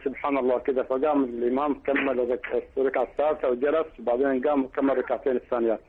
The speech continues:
يعني صلى خمس ركعات في صلاة العصر. طبعًا أنا عندي معلومة بخبرتك أقول لك، أنا خفت وش وش يعني لما الواحد قال له: "سبحان الله" وقام، فلما أقول له يمكن ما يصدق، يمكن ما ينزل يعني يكمل الصلاة.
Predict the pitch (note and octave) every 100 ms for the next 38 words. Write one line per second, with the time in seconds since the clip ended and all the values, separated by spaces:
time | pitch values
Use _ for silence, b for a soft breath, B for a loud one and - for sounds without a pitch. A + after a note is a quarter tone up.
0 | b b - C3 C3+ E3 D3+ - D#3 -
1 | D#3+ C#3 B2+ - C3 - A#2 - G#2 -
2 | B B - D#3+ F3 F3+ G3 F#3+ D#3 E3+
3 | E3+ E3 D3 E3 E3 D#3 C3+ D3 D3 E3+
4 | E3 C#3 - - - G3 G3+ E3 - E3+
5 | F3+ F3 D#3+ D#3+ D3 C3+ C3 C#3 C3 -
6 | B B D3 E3+ D#3+ C#3 D#3+ D3+ D3 C#3
7 | - E3 D#3+ D3+ D3 C#3 E3+ E3 D3 C#3
8 | C3+ D3 C#3+ E3 F#3 G3 F3 F3 E3 D#3+
9 | D#3 D#3+ D#3+ D3+ C#3+ D3 C#3+ C#3+ B2 A2+
10 | A2+ A2 A#2 D3 C3+ G#2+ - A#2